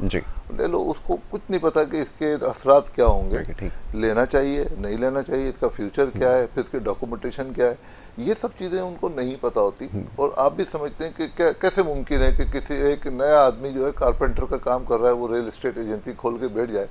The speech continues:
Speaker 1: बिल्कुल ठीक
Speaker 2: और
Speaker 1: है।
Speaker 2: उसके बाद वो जो है किसी को प्लॉट लेके देता है। और यहाँ ऐसी मिसालें मौजूद हैं कि real
Speaker 1: बिल्कुल।
Speaker 2: estate agent जो है ना वो carpenter थे, अब real estate agent बन गए।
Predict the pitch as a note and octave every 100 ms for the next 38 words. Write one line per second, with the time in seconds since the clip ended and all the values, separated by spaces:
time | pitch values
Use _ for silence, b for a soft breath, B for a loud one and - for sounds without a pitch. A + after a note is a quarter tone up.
0 | - F#2 - - - C#3 C#3+ - C#3+ C3+
1 | C3 B2+ C3 B2+ A#2+ A2 C3 C#3 A#2+ A2+
2 | A2+ B2 A#2 G#2+ G#2 C#3+ C#3+ D#3+ D#3+ D#3
3 | E3 - A2 A2+ B2 C#3+ C#3 D3+ C#3 C#3
4 | C#3+ A#2+ C#3+ F2+ - B B B B B
5 | - A#2+ A2+ B2 B2 - B2+ B2+ - -
6 | - B2 B2 A#2+ C3 B2 A2 B2 C#3 A#2+
7 | A2+ - - - - C#3 B2+ C3+ - C#3
8 | A#2 G2 G2 F#2+ - A#2+ A#2 B2 B2 B2
9 | A#2 A#2+